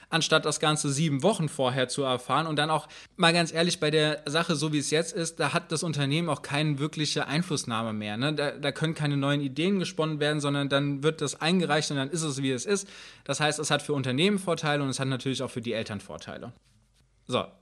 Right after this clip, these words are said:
Punkt Nummer zwei, den wir gerne geändert hätten. Wir hätten jetzt nicht einen Mutterschutz und einen Vaterschutz, sondern wir hätten gerne einen Familienschutz.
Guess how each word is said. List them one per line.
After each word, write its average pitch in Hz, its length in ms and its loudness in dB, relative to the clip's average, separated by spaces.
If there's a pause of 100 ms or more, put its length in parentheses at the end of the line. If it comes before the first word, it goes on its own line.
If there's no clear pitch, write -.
(160)
Punkt 208 240 6
Nummer 170 300 4
zwei, - 280 4
den 190 160 2
wir 170 100 2
gerne 151 280 0
geändert 175 360 -2
hätten. 185 360 0
Wir 160 80 4
hätten 165 120 -2
jetzt 175 140 2
nicht 180 160 2
einen 160 60 4
Mutterschutz 175 460 2
und 143 80 -2
einen 127 60 -6
Vaterschutz, 208 720 0
sondern 170 500 2
wir 156 120 -2
hätten 160 260 -2
gerne 139 240 0
einen 131 140 -4
Familienschutz. 135 920 2